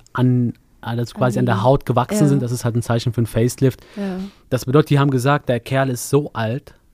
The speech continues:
Speaker 1: ich muss ein bisschen fresher machen, damit wir den vor die Kamera stellen
Speaker 2: Ja.
Speaker 1: können.
Speaker 2: Und
Speaker 1: Und
Speaker 2: dann wunderst du dich aber immer, gerade bei Joe Biden, finde ich so extrem.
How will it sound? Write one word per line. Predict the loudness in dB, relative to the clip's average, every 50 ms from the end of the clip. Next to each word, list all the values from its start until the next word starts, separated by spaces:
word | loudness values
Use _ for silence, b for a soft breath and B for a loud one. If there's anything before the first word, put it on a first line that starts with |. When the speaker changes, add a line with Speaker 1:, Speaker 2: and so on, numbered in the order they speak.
| _ _ _ -10
Speaker 1:
ich | -8 -8 -4 0
muss | 2 2 2 2 2
ein | 2
bisschen | 0 0 0 0 -2
fresher | -2 0 0 0 2 2 0 0
machen, | 0 0 -2 -2 -2 0
damit | 0 0 0 0
wir | 0
den | 0 0 -2
vor | -2 -2 -2
die | -2 -2
Kamera | -2 -4 -4 -4 -6 -8
stellen | -10 -10 -10 -10 -8 -6
Speaker 2:
Ja. | -6 -6
Speaker 1:
können. | -6 -6 -10 -14 B B B B B B B B
Speaker 2:
Und |
Speaker 1:
Und | 2 2
Speaker 2:
dann | 4 4 4 4
wunderst | 4 6 4 4 2 2
du | 2 2
dich | 2 0 -2
aber | -2 -2 -2
immer, | -2 -2 -4 -4
gerade | -4 -2 -2 -2 0
bei | 0 -2
Joe | -2 -2 -4 -2
Biden, | -2 -2 -2 -4 -4
finde | -6 -6 -6 -6
ich | -4 -4
so | -4 -4
extrem. | -4 -6 -10 -12 -14 -8 -6 -4 -4 -4